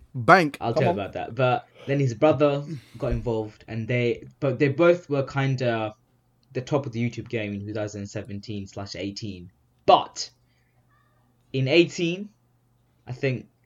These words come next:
Speaker 2: at the end of, at the beginning of eighteen, actually, or at the end of it,
Speaker 1: No,
Speaker 2: I
Speaker 1: it was the
Speaker 2: think.
Speaker 1: beginning. It was the beginning. It was, like,
Speaker 2: Yeah,
Speaker 1: January
Speaker 2: January
Speaker 1: time.
Speaker 2: time. So that's when Logan Paul went to Japan.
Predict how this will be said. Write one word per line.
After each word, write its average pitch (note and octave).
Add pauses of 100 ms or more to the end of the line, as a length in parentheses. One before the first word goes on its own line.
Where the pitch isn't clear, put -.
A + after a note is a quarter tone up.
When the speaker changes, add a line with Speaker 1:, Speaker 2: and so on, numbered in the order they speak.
(120)
Speaker 2:
at -
the -
end C3+
of, A#2 (300)
at B2
the B2
beginning B2+
of A2
eighteen, G#2
actually, G#2
or G#2
at B2+
the -
end B2
of G2
it, G2
Speaker 1:
No, C4+
Speaker 2:
I D#4+
Speaker 1:
it -
was C3+
the D3+
Speaker 2:
think. A#2+
Speaker 1:
beginning. D#3+
It C3
was C3
the -
beginning. D3+
It A2
was, A2+
like, C#3+
Speaker 2:
Yeah, F3+
Speaker 1:
January C#3+
Speaker 2:
January B2+
Speaker 1:
time. F#2
Speaker 2:
time. G#2
So B2+
that's D#3
when B2+
Logan C3
Paul G#2+
went G#2
to F#2+
Japan. A2